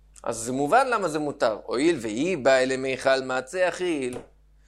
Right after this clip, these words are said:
אילו ירצה לאכול, הוא יכול לאכול את הבשר הזה, יכול לדחוק את עצמו, משום מה אחי ישחוט, לכן מתירים לו לשחוט, כי זה נחשב לצורך יום טוב. אלא לדידך רב חיסדא דאמרת לא אמרינן הואיל, אתה סובר שלא אומרים הואיל.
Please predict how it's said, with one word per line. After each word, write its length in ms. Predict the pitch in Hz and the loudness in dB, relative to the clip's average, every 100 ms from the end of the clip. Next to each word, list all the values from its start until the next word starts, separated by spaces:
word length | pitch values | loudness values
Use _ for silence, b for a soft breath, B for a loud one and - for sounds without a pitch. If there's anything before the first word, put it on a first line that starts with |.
| _ - | _ -6
אילו 440 | 254 294 285 233 | 0 2 4 4
ירצה 440 | 214 202 185 208 196 | 4 4 4 6 8
לאכול, 500 | 190 180 180 185 160 | 10 8 8 6 4
הוא 80 | |
יכול 320 | 143 - 143 170 | 0 0 2 4
לאכול 600 | 175 190 180 180 175 - | 4 6 6 6 2 -4
את 100 | - | -2
הבשר 420 | 175 170 170 185 180 | 0 2 4 6 8
הזה, 360 | 156 139 135 135 - - - - - | 6 2 0 -4 -16 -20 -20 -18 -2
יכול 200 | 196 185 | 4 4
לדחוק 320 | - 151 131 | 4 0 0
את 80 | 185 | -2
עצמו, 540 | - 170 143 139 - - B B - | -4 -2 -2 -2 -8 -10 B B -10
משום 280 | 131 151 135 | -6 -2 2
מה 160 | 180 | 2
אחי 160 | 247 226 | 2 -2
ישחוט, 640 | 202 202 - 233 233 226 _ _ _ _ - | -6 -6 -6 -4 -2 -4 _ _ _ _ -16
לכן 280 | 117 220 202 | -6 -4 -4
מתירים 260 | 151 156 | -4 -4
לו 80 | 190 | -2
לשחוט, 260 | 190 262 254 | 0 2 2
כי 60 | |
זה 80 | 196 | 0
נחשב 260 | 190 226 202 | -2 0 0
לצורך 380 | 202 202 196 185 | 0 -2 0 2
יום 220 | 185 175 | 2 2
טוב. 280 | 170 151 - b b | 0 0 -4 b b
אלא 120 | 104 113 | 2 2
לדידך 560 | 110 110 107 185 - | 4 2 4 4 4
רב 200 | 156 127 | 2 2
חיסדא 340 | 113 185 165 160 | 0 -2 2 4
דאמרת 440 | 160 175 165 160 | 4 4 2 2
לא 200 | 202 294 | 6 6
אמרינן 360 | 302 262 220 180 | 6 2 2 2
הואיל, 220 | 143 117 | 0 -2
אתה 100 | 156 | -6
סובר 220 | 196 196 | -4 -2
שלא 280 | 196 202 254 | 0 2 4
אומרים 260 | 254 233 214 | 4 4 4
הואיל. 360 | 208 180 123 | 4 4 2